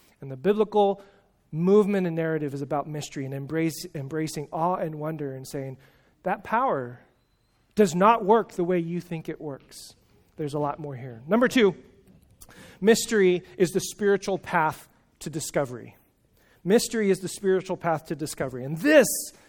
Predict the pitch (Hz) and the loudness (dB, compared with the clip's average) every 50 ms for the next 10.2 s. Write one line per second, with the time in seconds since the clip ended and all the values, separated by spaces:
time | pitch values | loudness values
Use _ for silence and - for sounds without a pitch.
0 | _ _ _ _ _ _ - - 202 208 196 185 - - - - - - - - | _ _ _ _ _ _ -4 4 4 6 6 4 2 -4 -6 -6 -6 -6 -4 -2
1 | 151 165 156 - - - 135 123 123 123 - _ _ - - - - - 196 196 | -2 -2 -2 -4 -8 -12 -12 -14 -14 -18 -20 _ _ -20 -20 -14 -4 0 0 2
2 | 165 202 190 190 185 - 180 196 214 208 - - 220 202 202 190 190 - 190 165 | 4 4 4 2 2 0 2 4 4 4 4 2 2 2 2 -2 -4 -4 -2 2
3 | 180 180 170 175 185 175 - 185 165 147 143 - - 185 180 175 180 180 165 156 | 2 2 2 0 -4 -4 -4 -4 -4 -4 -6 -6 -2 0 2 2 2 0 -2 -4
4 | 160 160 156 151 143 143 156 160 151 - 170 160 147 - - - - - - 180 | -4 -4 -4 -4 -4 -4 -4 -4 -2 -4 -4 -4 -6 -12 -16 -20 -20 -10 -4 -2
5 | 185 180 185 - 214 185 - 196 185 175 160 143 135 - - _ _ - - - | -2 -2 0 -2 -6 -2 2 4 4 4 4 2 -6 -16 -20 _ _ -18 -14 -10
6 | - - 185 175 180 175 - - - 196 190 214 226 - - 196 190 175 - - | -4 -2 -2 -2 -2 -4 -8 -4 0 2 2 2 2 0 0 -2 -2 -2 -2 -4
7 | - - 170 160 156 160 160 165 175 170 - 170 156 165 156 - 170 180 175 170 | -4 -2 0 2 2 2 0 0 -2 -6 -6 -2 -2 -2 -2 0 2 4 4 4
8 | 151 - - 175 170 175 165 - - 151 135 120 127 156 - - - - - - | 4 2 2 2 2 2 0 0 -2 -2 -2 -2 -2 -6 -8 -10 -20 -20 -20 -20
9 | - - - - 190 185 180 - - 226 220 208 214 226 254 277 254 233 240 220 | -20 -10 -4 -2 -2 -2 -4 -6 -4 -2 0 4 4 4 4 4 2 4 4 4
10 | 220 208 190 - | 4 2 -2 -8